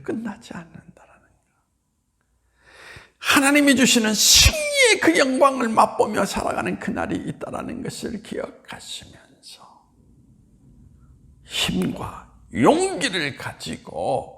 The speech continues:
오늘의 어려운 현실을 딛고 나아가시는 여러분 모두가 되시기를 바랍니다.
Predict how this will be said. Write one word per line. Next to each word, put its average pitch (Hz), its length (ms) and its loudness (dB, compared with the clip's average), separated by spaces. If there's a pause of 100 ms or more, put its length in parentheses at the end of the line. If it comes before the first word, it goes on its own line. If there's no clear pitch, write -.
(360)
오늘의 214 760 0
어려운 302 500 4
현실을 233 840 0
딛고 - 380 0
나아가시는 120 1040 -6 (460)
여러분 95 400 -2
모두가 151 420 -4
되시기를 - 760 -8 (260)
바랍니다. - 520 -16